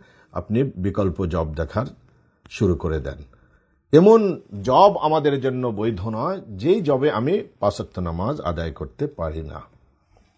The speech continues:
আল্লাহ সুবহানাহু ওয়া তাআলা আপনাকে সুযোগ করে দিন। আর বোন যে প্রশ্ন করেছেন যে ফজরের নামাজ যদি উঠতে না পারি, দেখুন, আমার এক, আপনার মত, উম, এই বোনের, এটা অনেকেরই হয়, উনি কোশ্চেন করেছেন, ধন্যবাদ।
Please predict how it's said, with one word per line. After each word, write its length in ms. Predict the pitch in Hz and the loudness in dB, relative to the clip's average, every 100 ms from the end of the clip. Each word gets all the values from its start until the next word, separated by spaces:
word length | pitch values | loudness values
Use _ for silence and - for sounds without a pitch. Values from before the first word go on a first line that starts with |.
| _ _ _ _ _ _ _ _ - | _ _ _ _ _ _ _ _ 2
আল্লাহ 260 | 107 104 | 4 4
সুবহানাহু 600 | 90 90 - 107 101 101 | 2 -4 -2 0 0 0
ওয়া 100 | 95 | -2
তাআলা 260 | 92 101 - | 2 4 6
আপনাকে 340 | 90 98 95 | 4 -2 -2
সুযোগ 320 | - 107 90 - | -2 0 -2 -4
করে 180 | - 78 | -6 -6
দিন। 200 | 78 69 - - - | -8 -12 -16 -20 -6
আর 120 | - 104 | 0 4
বোন 280 | 104 147 | 6 6
যে 100 | 165 | 6
প্রশ্ন 360 | 180 170 - 147 | 4 2 2 0
করেছেন 540 | 143 131 131 143 127 | 4 2 2 0 0
যে 240 | 117 120 92 - _ _ _ _ | 0 0 -2 -6 _ _ _ _
ফজরের 320 | 117 110 120 113 | 0 4 4 4
নামাজ 440 | 110 110 110 95 | 2 4 4 2
যদি 200 | 110 107 | -2 0
উঠতে 380 | 117 107 - 113 | -2 -4 -2 0
না 200 | 101 95 | 2 0
পারি, 280 | 104 92 85 | 0 0 0
দেখুন, 300 | 92 92 110 | -2 -2 -2
আমার 260 | 101 107 | 2 2
এক, 180 | 104 82 - _ _ _ _ - | 2 0 -18 _ _ _ _ 0
আপনার 340 | 98 110 107 | 0 4 4
মত, 180 | 104 101 - | 4 2 -2
উম, 280 | 92 98 95 95 | -6 -2 -2 0
এই 140 | 110 | 0
বোনের, 640 | 101 98 110 110 113 73 - _ _ _ _ - | 2 2 2 2 0 -4 -14 _ _ _ _ 2
এটা 180 | 180 170 | 6 6
অনেকেরই 480 | 127 123 143 156 | 6 4 4 4
হয়, 260 | 110 82 71 | 4 0 -4
উনি 200 | 82 135 | -4 -4
কোশ্চেন 460 | 151 123 - 139 113 | -2 -2 -2 -4 -2
করেছেন, 400 | 107 95 98 92 | -4 -4 -6 -4
ধন্যবাদ। 580 | 107 131 107 76 71 | -2 -2 -2 -4 -8